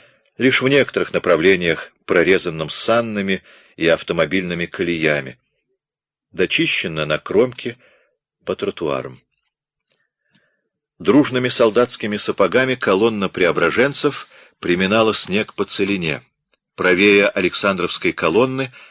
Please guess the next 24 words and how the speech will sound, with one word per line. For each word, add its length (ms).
ближе 480
к 60
Зимнему. 540
И 160
стала 600
лицом 640
к 140
ангелу 500
на 100
столпе, 600
спиною 600
к 80
Зимнему. 480
И 100
тут 220
заметили, 560
что 240
вослед 480
им 140
с 140
востока 720
как 240
будто 420
натягивало 960